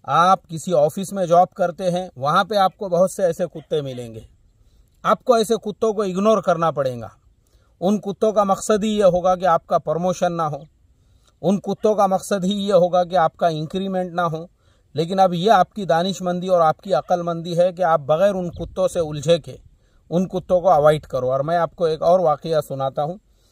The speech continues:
जैसे शादी ब्याह के रिश्ते वगैरह के अंदर भी क्या होता है, मैं हमेशा लोगों को ये नसीहत करता हूँ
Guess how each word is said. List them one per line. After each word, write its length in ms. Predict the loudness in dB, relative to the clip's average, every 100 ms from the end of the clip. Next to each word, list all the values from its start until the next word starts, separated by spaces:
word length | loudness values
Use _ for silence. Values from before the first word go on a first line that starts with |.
| _ _ _
जैसे 240 | -2 2 2
शादी 380 | 4 2 2 -2
ब्याह 280 | 2 2
के 160 | 2 -4
रिश्ते 280 | -8 -2 2
वगैरह 360 | 2 4 2 0
के 120 | -2
अंदर 300 | -4 -2 -2
भी 140 | -2
क्या 160 | 2 2
होता 320 | 2 2 0
है, 200 | 0 -6
मैं 200 | -4 -4
हमेशा 380 | -4 -4 0 0
लोगों 300 | 0 -4 -4
को 120 | -2
ये 140 | -2
नसीहत 420 | -2 -4 -6 -6 -4
करता 300 | -6 -6 -12
हूँ 180 | -14